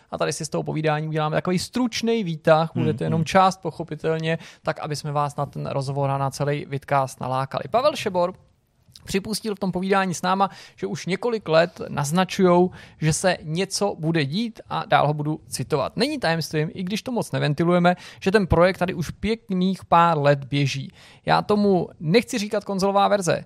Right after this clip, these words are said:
Speaker 1: Náš úkol je přestavět ty naše hry na takovou úroveň, že budou paralelně na všech našich podporovaných platformách fungovat stejně dobře pro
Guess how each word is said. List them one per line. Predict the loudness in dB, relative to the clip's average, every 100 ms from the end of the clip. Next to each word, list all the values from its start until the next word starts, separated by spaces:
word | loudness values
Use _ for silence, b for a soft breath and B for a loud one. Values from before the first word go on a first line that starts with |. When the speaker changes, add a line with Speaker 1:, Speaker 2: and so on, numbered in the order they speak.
| -4
Speaker 1:
Náš | -2 -2
úkol | -4 -2 2 2 2
je | 0 -2
přestavět | 0 -4 -2 -2 -2 -2
ty | -6 -6 -6
naše | -4 -2 -2 -2 2
hry | 2 2
na | 2 0
takovou | 2 2
úroveň, | 4 2 4 2 0 B B
že | -4
budou | 0 2 2
paralelně | 2 4 6 4 4 2 0 0
na | 0
všech | -2 -4 -4 0
našich | 0 0 -4
podporovaných | -4 -2 0 0 0 -2
platformách | 0 0 0 -2 0 0
fungovat | -2 0 0 0
stejně | -2 -2 0 -2
dobře | 0 2 0 B B -4
pro | -2